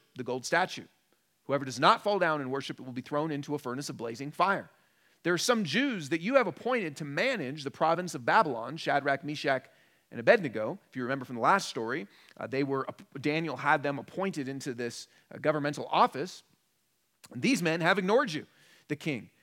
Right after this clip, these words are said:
They do not serve your gods or worship the gold statue that you have set up. Then, in a furious rage, Nebuchadnezzar gave orders to bring in Shadrach, Meshach, and Abednego. So these men were brought before the king. Nebuchadnezzar asked them, "Shadrach, Meshach, and Abednego,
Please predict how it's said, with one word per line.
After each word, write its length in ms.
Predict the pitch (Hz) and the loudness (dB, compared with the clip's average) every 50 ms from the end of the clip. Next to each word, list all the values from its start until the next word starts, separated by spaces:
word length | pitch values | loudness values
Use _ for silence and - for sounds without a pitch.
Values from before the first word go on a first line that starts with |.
| _ _ | _ _
They 100 | - 175 | 2 2
do 100 | 180 220 | 2 2
not 280 | 208 196 214 262 294 - | 4 6 6 6 4 2
serve 260 | - - 202 185 151 | 0 -4 -2 -2 -2
your 140 | 156 156 139 | -2 -2 2
gods 400 | 127 147 143 123 113 107 104 - - | 4 4 4 4 4 0 -6 -6 -2
or 120 | 151 151 | -2 0
worship 360 | 123 123 180 185 - 180 143 - | 0 0 0 0 0 -2 -4 -4
the 80 | 151 | -4
gold 220 | 131 147 143 139 - | -2 -2 -2 -2 0
statue 420 | - 165 156 151 143 - 147 123 | 2 2 2 2 2 -2 -8 -8
that 140 | 113 117 123 | -8 -6 -4
you 120 | 143 143 | -2 0
have 100 | 127 117 | 0 0
set 200 | - - 131 120 | -2 -2 -4 -4
up. 160 | 120 110 - _ _ _ _ _ _ _ _ _ - - _ _ _ _ _ _ _ _ _ _ _ - | -4 -6 -10 _ _ _ _ _ _ _ _ _ -20 -20 _ _ _ _ _ _ _ _ _ _ _ 8
Then, 420 | 139 180 180 170 156 185 233 190 139 - | 10 10 10 10 8 4 2 -2 -2 -4
in 120 | - 160 143 | -4 -2 -2
a 60 | 131 | -4
furious 460 | - - 202 226 226 226 208 - - | -2 -2 0 2 2 4 2 2 0
rage, 460 | 147 160 143 143 156 170 165 - - - | 2 2 2 2 0 -2 -4 -6 -10 -6
Nebuchadnezzar 560 | - 151 180 185 - 180 175 165 151 139 156 | -2 0 0 2 2 2 0 0 0 0 -2
gave 300 | 131 117 160 196 247 196 | -2 2 2 2 4 2
orders 400 | 175 156 143 135 147 160 156 - - | 2 0 0 0 -2 -4 -6 -8 -8
to 100 | - 143 | -10 -6
bring 320 | 117 143 185 208 226 214 | -2 0 2 2 2 2
in 240 | 175 147 151 165 170 | 0 -2 -2 -4 -4
Shadrach, 560 | - - 165 151 160 160 156 156 160 160 - | -4 0 2 2 2 4 4 2 2 2 0
Meshach, 460 | 139 147 160 - - 156 147 160 - | -4 -6 -4 -2 0 2 2 2 0
and 100 | 160 151 | -2 -4
Abednego. 480 | 139 123 120 107 101 95 - - 73 - _ _ _ _ _ _ _ | -4 -4 -4 -6 -6 -10 -16 -18 -20 -20 _ _ _ _ _ _ _
So 120 | - 135 | -4 -2
these 200 | 139 175 190 151 | 0 0 2 2
men 220 | 175 175 180 175 | 2 2 2 2
were 100 | 151 143 | 2 0
brought 300 | 127 107 139 165 190 190 | 2 4 6 6 6 6
before 300 | - 165 - 165 170 165 | 4 -2 -6 -6 -4 -4
the 80 | 147 143 | -4 -6
king. 260 | - - 143 107 - - _ _ _ _ _ _ _ _ | -6 -8 -10 -10 -10 -14 _ _ _ _ _ _ _ _
Nebuchadnezzar 520 | - 135 156 160 - 156 170 165 131 151 156 - | 0 0 2 2 2 0 0 0 0 0 2 4
asked 280 | 151 156 160 - - - | 6 6 6 4 0 -10
them, 220 | 123 107 - - _ _ _ _ _ _ _ _ _ | -12 -12 -12 -14 _ _ _ _ _ _ _ _ _
"Shadrach, 520 | - - 156 180 202 196 196 156 104 - - - _ | 0 6 6 8 8 8 8 6 6 2 -4 -16 _
Meshach, 440 | - - 240 208 - 196 151 120 98 - | -2 -2 -2 0 0 0 0 -2 -2 -6
and 80 | 127 | 0
Abednego, 460 | 131 143 208 220 196 151 120 104 - | 4 6 6 6 4 2 -4 -6 -10